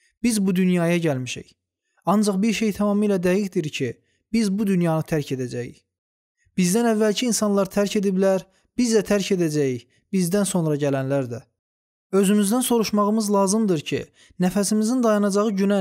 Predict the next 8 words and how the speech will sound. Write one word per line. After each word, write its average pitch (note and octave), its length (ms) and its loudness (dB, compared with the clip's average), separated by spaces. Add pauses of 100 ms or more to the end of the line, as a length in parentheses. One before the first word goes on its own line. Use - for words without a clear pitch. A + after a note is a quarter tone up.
necə F#3+ 260 2
hazırlaşıram? C#3+ 600 -4 (680)
Əgər A3 300 2
əsaslı A3 340 0
bir G#3+ 140 0
cavab G3+ 320 2
istəyirsinizsə, F3+ 720 -2 (420)
əlinizi G3+ 400 2